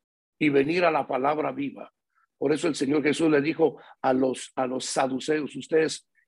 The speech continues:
ign-, ustedes están fallando porque ignoran las Escrituras y el poder de Dios".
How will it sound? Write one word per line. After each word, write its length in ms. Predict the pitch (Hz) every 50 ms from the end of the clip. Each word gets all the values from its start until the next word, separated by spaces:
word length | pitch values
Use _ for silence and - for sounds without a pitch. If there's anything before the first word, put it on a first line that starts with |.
| _
ign-, 640 | - 156 151 139 127 139 151 156 156 156 156 156 - -
ustedes 400 | 156 135 - - 175 175 151 143
están 300 | 143 - - 165 170 139
fallando 520 | - 156 135 135 147 160 170 160 151 143
porque 400 | - 170 156 139 135 - - 151
ignoran 1000 | 147 143 131 - 147 151 151 156 170 170 165 160 147 131 127 127 107 107 - - _ _ _ _ _ _ _ _ _ -
las 260 | 135 139 131 - -
Escrituras 580 | 160 135 - 139 123 120 - 170 151 135 123
y 40 | 135
el 120 | 127 123 -
poder 380 | - 127 120 123 139 135 135
de 160 | 139 123 120
Dios". 420 | 120 120 117 113 107 _ - -